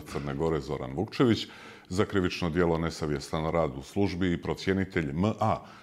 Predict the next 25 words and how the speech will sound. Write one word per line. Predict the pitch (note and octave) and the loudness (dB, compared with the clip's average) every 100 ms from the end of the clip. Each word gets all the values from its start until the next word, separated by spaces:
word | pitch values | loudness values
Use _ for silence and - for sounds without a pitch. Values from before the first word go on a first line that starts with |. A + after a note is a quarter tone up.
| - | -16
za | - G#2+ | 0 0
krivično | G2+ G2+ F2+ F2 - | 2 4 4 2 -2
djelo | D#2+ F2+ F2+ | 2 4 4
zloupotreba | D2+ D#2+ D2+ D#2+ - D2 C#2+ | 2 0 0 -2 -2 -2 -2
procjene. | C#2 C#2 - C#2 C#2+ - - - - - - - - - | -4 -4 -4 -6 -6 -10 -20 -20 -20 -20 -20 -20 -20 -4
U | A#2+ | 2
odnosu | D3 C3+ C3+ C3+ | 4 4 4 6
na | B2 B2 A2+ | 6 8 6
okrivljena | G2+ G#2+ C3 G#2+ G#2 G2 F2+ | 4 4 4 6 6 6 4
pravna | G2 G#2 G2+ | 4 4 6
lica | F2+ G2 G2 - D2 | 6 4 2 0 0
Vektra | C#2+ E2 - D#2+ | 2 0 0 2
Jakić, | E2+ G2+ - C2+ - - | 4 2 0 -10 -8 0
Milkraft, | F2 G2+ - C#2 - | 4 4 2 -6 -8
H | - - F#2+ | -6 0 2
M | F#2+ F2+ | 4 4
Durmitor, | G2+ G#2+ G2 E2 D2 | 6 4 2 0 2
Ekoper, | F2+ - G#2+ F2 C#2 - - | 2 0 0 2 0 -4 0
I | G#2 | 2
M | G2+ E2 | 4 4
Gradina | G2 G#2+ F#2 D#2 C#2+ C2+ | 4 4 2 2 0 0
i | F#2+ | 0
njihova | F#2 G2+ G2 F2+ E2 | 2 2 0 2 2
odgovorna | D#2+ D2+ D2+ C#2 C#2 | 2 0 -2 0 0
lica, | F2 C#3 - C3+ | 2 2 4 4